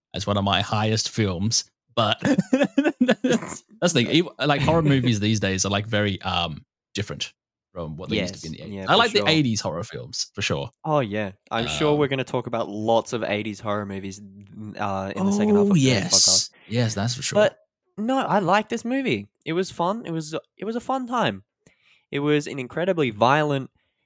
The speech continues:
Speaker 2: and sometimes hard to watch fun time. But, uh,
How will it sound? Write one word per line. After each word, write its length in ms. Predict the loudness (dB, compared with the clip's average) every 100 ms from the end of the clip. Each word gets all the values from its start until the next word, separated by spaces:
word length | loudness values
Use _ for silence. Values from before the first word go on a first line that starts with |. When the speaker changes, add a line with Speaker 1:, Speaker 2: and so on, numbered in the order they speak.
| _
Speaker 2:
and 440 | 0 0 0 -6 -12 -12
sometimes 640 | -4 0 0 0 0 -2
hard 320 | -2 0 0 -2
to 120 | -6
watch 380 | 0 -2 -2 -6
fun 280 | -4 -4
time. 420 | -6 -6 -6 -6 -10 _ _ _ _ _ _ _ _
But, 160 | -2 2
uh, 260 | 2 2